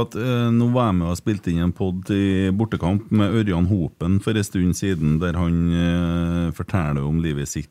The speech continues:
og at han havner i uføre med spilling, og ender med at han sender folk til England på fake billetter og roter seg skikkelig opp i et sånt økonomisk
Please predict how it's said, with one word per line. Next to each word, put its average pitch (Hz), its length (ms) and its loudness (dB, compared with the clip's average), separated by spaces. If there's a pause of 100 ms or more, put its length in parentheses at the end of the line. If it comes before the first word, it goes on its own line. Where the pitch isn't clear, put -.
og 78 140 -4
at 85 80 -2
han 80 80 0
havner 80 240 0
i 78 160 -2
uføre 69 420 -6
med 73 300 -2
spilling, 71 560 -4
og 73 340 -2
ender 78 220 -2
med 71 120 -2
at 73 120 -6
han 76 300 -2
sender 71 340 -4
folk 73 240 -8
til 73 120 -8
England 65 420 -6
på 80 120 -8
fake 78 400 -6
billetter 76 460 -6
og 76 300 -4
roter 80 340 -6
seg 71 160 -8
skikkelig - 480 -10
opp - 240 -12
i 78 160 -2
et 78 160 -6
sånt 73 160 -6
økonomisk 73 540 -6